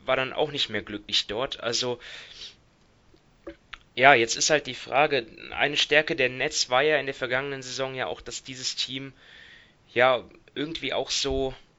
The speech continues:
ja, einen Eindruck machte, als, als, als wächst da was zusammen. Das war irgendwie so, ja, die hatten keinen richtigen Star, irgendwie alles Rollenspieler, die aber irgendwie guten und, und aufregenden Basketball gespielt haben, auch wenn er jetzt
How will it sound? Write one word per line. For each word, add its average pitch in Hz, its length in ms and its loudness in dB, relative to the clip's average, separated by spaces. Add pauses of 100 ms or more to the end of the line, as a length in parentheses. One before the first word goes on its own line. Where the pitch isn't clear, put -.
(760)
ja, 127 120 2
einen 117 400 -4
Eindruck 151 460 0
machte, 120 340 -4
als, 113 240 -2
als, - 260 -6
als - 300 -4
wächst 151 280 -2
da 135 120 -2
was 135 240 -2
zusammen. 151 560 -2 (600)
Das - 220 -4
war 147 140 6
irgendwie 156 300 -4
so, 147 480 -2 (320)
ja, 123 100 -2
die 131 140 -2
hatten 147 220 2
keinen 147 300 2
richtigen 139 460 -6
Star, 131 640 0
irgendwie 143 320 -6
alles 156 360 -4
Rollenspieler, 151 680 -2
die 139 160 2
aber 131 180 0
irgendwie 143 300 -10 (800)
guten 147 440 -6
und, 127 300 -6
und 127 260 -8
aufregenden 139 560 0
Basketball 135 560 2
gespielt 143 460 -4
haben, 135 260 2
auch 107 160 -4
wenn 127 120 -2
er 123 80 0
jetzt - 300 -4